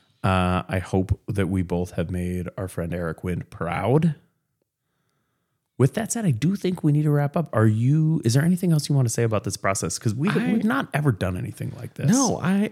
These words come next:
Speaker 2: I was actually kind of surprised at how little money relative to the amount of money that can be spent, we both spent.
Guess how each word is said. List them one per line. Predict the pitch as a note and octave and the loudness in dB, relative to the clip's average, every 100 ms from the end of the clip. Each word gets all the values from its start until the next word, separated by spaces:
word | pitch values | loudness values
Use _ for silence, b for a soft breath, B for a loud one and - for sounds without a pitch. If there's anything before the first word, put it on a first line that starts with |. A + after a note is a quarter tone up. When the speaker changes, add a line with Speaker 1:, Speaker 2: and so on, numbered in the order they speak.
| - | -4
Speaker 2:
I | E3 A3+ | -2 0
was | B3+ G#3 D#3+ - - _ _ | 0 0 0 -2 -8 _ _
actually | - D3+ - E3 E3 | -12 -10 -4 0 0
kind | - - A#2 B2+ | -2 -12 -2 0
of | B2 | 0
surprised | - - - G2 F#2+ G#2+ G#2+ - b b b b b | -2 -8 -6 -4 -2 -4 -6 -10 b b b b b
at | G#2+ - | -10 -4
how | G2 | -2
little | F2+ F2 G#2 G#2+ G2 | -2 -2 -2 0 0
money | G2 C#3+ E2 D#2+ E2 G2+ _ _ _ _ _ _ _ | -2 -4 -4 -4 -4 -6 _ _ _ _ _ _ _
relative | B2+ G2+ F2+ F#2+ - G2 - | -4 -2 0 -4 -4 -4 -6
to | - | -8
the | F#2+ | -4
amount | F#2+ F#2 G2 | -2 -2 -2
of | F#2+ | -2
money | G2+ F#2+ | -2 -4
that | F2 - | -4 -8
can | - F2 | -8 -6
be | |
spent, | E2+ - - D2+ G2 - _ _ _ _ - | -6 -8 -6 -6 -6 -10 _ _ _ _ -4
we | G#2+ | -2
both | G2 - - E2 E2 - - - _ _ _ _ _ _ | -2 -6 -2 -2 -2 -10 -20 -20 _ _ _ _ _ _
spent. | - - - - | -8 -6 -10 -12